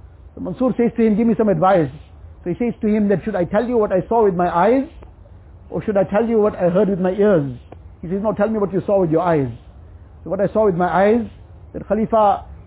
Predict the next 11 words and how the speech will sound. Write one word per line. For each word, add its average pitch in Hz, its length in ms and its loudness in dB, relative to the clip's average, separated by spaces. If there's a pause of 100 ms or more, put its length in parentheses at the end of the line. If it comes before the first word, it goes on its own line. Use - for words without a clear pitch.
(120)
Umar 214 180 0
ibn 214 140 0
Abdul 190 280 0
Aziz, 196 340 2
rahimahullah, 185 720 2 (440)
he 185 100 -2
left 180 260 -2
behind 190 420 0
eleven 190 460 2
sons. 135 340 0 (880)
Eleven 240 420 0